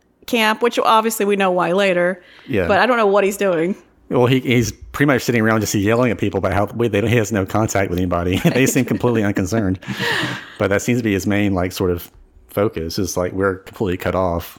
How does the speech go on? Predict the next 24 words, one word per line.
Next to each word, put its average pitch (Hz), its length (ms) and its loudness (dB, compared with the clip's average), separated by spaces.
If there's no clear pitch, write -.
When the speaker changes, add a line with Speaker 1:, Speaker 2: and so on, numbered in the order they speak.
Speaker 2:
Why, 92 320 0
why 95 180 -2
isn't 95 160 -4
everyone 98 340 -2
else 95 160 -2
freaking 87 300 -2
out 92 60 0
about 85 180 -2
this? 87 260 -4
Speaker 1:
I 262 160 2
think 302 200 0
if 254 120 0
I 226 200 2
was 226 160 0
anyone 202 280 0
at 185 100 0
the 185 80 -4
camp, 170 420 -2
I 190 100 2
would 208 140 2
be 196 140 0
Knowles, 180 560 0
because 196 300 -2
Knowles, 226 460 2